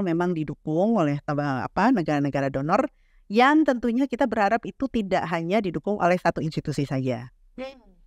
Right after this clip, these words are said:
Speaker 1: Tapi memang pada ta-, tahap awal itu baru pemerintah, eh, Belanda. Kegiatan I M F ini tutup tahun dua ribu enam, berakhir proyeknya. Nah, sebetulnya kita juga mikir, jangan-jangan ini berakhir seperti juga proyek yang lalu.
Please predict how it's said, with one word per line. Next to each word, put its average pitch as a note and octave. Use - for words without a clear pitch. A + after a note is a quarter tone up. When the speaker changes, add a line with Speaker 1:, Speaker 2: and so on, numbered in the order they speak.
Speaker 1:
Tapi A3
memang G#3+
pada E3
ta-, D3+
tahap E3
awal G#3
itu G#3+
baru D#3+
pemerintah, D#3
eh, C#3
Belanda. C3+
Kegiatan A3
I G#3+
M A3
F A#3
ini C4
tutup A3
tahun F#3+
dua F3
ribu F3
enam, C3+
berakhir G3
proyeknya. D3+
Nah, D#3+
sebetulnya G3+
kita D#4
juga A#3+
mikir, A#3
jangan-jangan E3
ini G#3+
berakhir F#3
seperti F#3
juga F3
proyek F3
yang F3
lalu. G3+